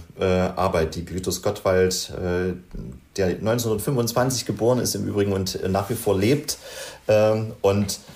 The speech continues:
nicht nur mit diesem Werk, sondern auch mit vielen anderen Werken, zum, also Orchester- und Ko-, Orchesterliedern oder Orchesterwerken, äh, dieses Verfahren angewandt hat. Eine ganz, äh, neue, ja, man könnte sagen, ein neues Genre, äh, der Chormusik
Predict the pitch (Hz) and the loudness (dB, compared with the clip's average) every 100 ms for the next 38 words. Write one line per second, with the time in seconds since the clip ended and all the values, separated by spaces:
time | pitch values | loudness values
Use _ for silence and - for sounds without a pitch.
0 | - - _ - 123 147 - 143 123 110 | -20 -20 _ -6 0 0 2 2 2 2
1 | 143 160 143 104 95 92 98 95 95 92 | 0 0 2 4 2 0 0 0 2 0
2 | 92 98 92 - - - - 120 107 95 | 0 -2 -2 -6 -8 -10 -2 0 0 0
3 | 123 107 98 95 101 98 90 92 87 - | 0 0 0 2 2 -2 -2 -4 -4 -2
4 | - - 95 113 - - 98 87 87 - | -2 0 -2 -2 -2 0 0 0 -4 -12
5 | - - - - - 117 - 104 101 98 | -12 -12 -10 -10 -2 -2 0 -2 0 0
6 | 95 90 87 82 - - 101 90 85 82 | 0 -2 -2 -4 -6 -4 -2 0 -2 -2
7 | 90 - 85 85 87 90 - 82 87 87 | -2 0 0 -2 -4 -4 -4 -4 -4 -4
8 | 82 92 104 85 82 87 82 - - 82 | -2 -2 0 0 0 -2 -4 -2 -2 -2
9 | 85 92 123 - - - 95 92 92 95 | 0 -2 0 -2 -2 0 0 2 2 2
10 | 113 104 101 98 - - - - _ 80 | 2 2 0 -2 -14 -20 -20 -20 _ -4
11 | 82 82 92 92 87 95 90 87 85 90 | -2 -2 -2 0 0 0 -2 -2 0 0
12 | 113 117 98 92 92 - - 90 90 87 | 0 2 2 2 -2 -6 0 2 2 0
13 | 85 85 - 117 101 82 82 - | 0 -2 0 0 0 0 -4 -10